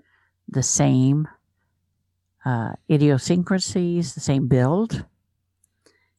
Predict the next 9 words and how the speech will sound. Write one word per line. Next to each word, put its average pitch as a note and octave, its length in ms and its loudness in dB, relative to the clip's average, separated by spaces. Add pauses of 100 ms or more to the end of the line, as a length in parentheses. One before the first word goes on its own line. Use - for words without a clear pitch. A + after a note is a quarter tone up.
(200)
and B2+ 800 0
they C3+ 160 0
answer D3+ 360 -4
to C3 140 -6
their B2 220 -2
other B2+ 200 -4
names C3 380 -6
as - 160 -10
well. - 300 -8